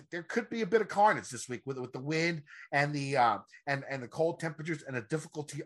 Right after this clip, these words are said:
of the course. Uh, you know, and also wave stacking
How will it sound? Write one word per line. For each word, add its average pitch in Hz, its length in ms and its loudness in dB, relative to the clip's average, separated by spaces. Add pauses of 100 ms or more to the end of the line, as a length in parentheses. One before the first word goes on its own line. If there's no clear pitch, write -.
of 151 240 6
the - 80 -8
course. - 640 2 (440)
Uh, 139 320 8
you 170 60 -2
know, 170 160 0
and 170 120 0
also 185 280 4
wave 175 340 2
stacking - 500 2